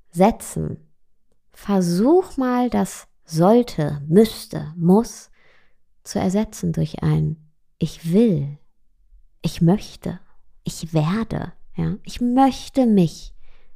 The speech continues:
für Menschen einsetzen, die, die Hilfe brauchen.“ Oder „Ich will mich mehr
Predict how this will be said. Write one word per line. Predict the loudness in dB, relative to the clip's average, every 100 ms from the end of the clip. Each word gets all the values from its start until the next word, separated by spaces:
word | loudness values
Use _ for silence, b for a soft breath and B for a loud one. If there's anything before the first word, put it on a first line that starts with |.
| -16
für | -6
Menschen | -2 0 -2 -6
einsetzen, | -6 -6 -6 -8 -8 -10 -10 -10 -14 -16 -18 -20 -20 -20 -20 -20 -20 -20 -20 -20 _ _ _ -8 0
die, | 2 2 2 -2 -8 -18 -20 -20 -20 -8
die | -2
Hilfe | 0 0 -4
brauchen.“ | -8 -8 -8 -12 -14 -14 -18 -2
Oder | 4 6 8 6 4 0 _
„Ich | -8 -6 -6
will | -2 4 6 6 6 4 2 -2 -10 _ _
mich | 4 6 4 -6 -20 -20 _ _ _ _ -2
mehr | 2 4 6 8 8 6 4 2